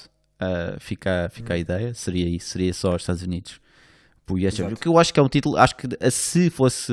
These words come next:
Speaker 1: regional, acho que tinham que rever aqui este título, porque não, se, a, a realidade
Speaker 2: Não faz
Speaker 1: já,
Speaker 2: sentido.
Speaker 1: já mudou. Isso, outra hora, U S Championship fazia sentido, porque quase todos os wrestlers eram dos Estados Unidos,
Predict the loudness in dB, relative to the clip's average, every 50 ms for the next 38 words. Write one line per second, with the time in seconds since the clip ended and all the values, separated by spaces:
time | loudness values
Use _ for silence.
0 | 2 2 2 0 -2 -2 0 0 2 2 2 2 2 0 -2 -2 -2 -2 -2 0
1 | 0 -2 0 0 0 2 2 2 0 0 -4 -4 -6 -6 -4 -6 -8 -8 -8 -12
2 | -10 _ -10 -10 -10 -8 -8 -6 -6 -6 -6 -8 -8 -12 _ _ _ _ _ _
3 | _ _ _ _ _ _ _ _ _ _ _ _ _ _ _ _ _ -14 -12 -12
4 | -8 -4 -2 -2 0 0 0 2 4 4 4 6 4 4 4 4 4 4 2 2
5 | -2 0 2 2 2 2 0 -2 -4 -4 -8 _ -4 -2 0 0 6 8 8 8
6 | 10 10 8 8 8 6 2 0 0 2 4 4 4 2 2 0 0 0 0 -2
7 | -4 -4 -6 -6 -12 _ _ _ -4 -4 -2 -2 -2 -2 -2 -4 -2 -2 -4 -4
8 | -4 -6 -6 0 4 4 4 4 4 0 -2 -2 0 0 0 0 2 -2 -2 0
9 | 0 0 0 0 -4 -4 -2 -2 -2 -2 0 -2 -2 -2 -2 -6 -12 -18